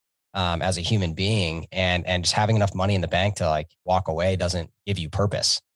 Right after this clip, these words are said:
Um, and so, you know, you gotta start realizing that you're on this journey. But so basically this book walks people through, you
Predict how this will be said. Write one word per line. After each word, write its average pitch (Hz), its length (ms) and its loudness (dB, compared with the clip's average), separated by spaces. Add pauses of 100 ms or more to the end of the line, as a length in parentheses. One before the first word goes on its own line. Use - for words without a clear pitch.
(340)
Um, 90 480 0
and 101 180 2
so, 92 480 4
you 98 120 -4
know, 85 280 -2 (460)
you 131 100 -14
gotta 175 120 4
start 143 200 4
realizing 117 260 6
that 101 80 2
you're 95 140 0
on 95 100 2
this 87 140 -4
journey. 95 300 0
But 101 180 -2
so 135 80 0
basically 139 460 0
this 104 120 0
book 107 240 -2
walks 101 280 0
people 101 260 -6
through, 92 520 0
you - 80 -4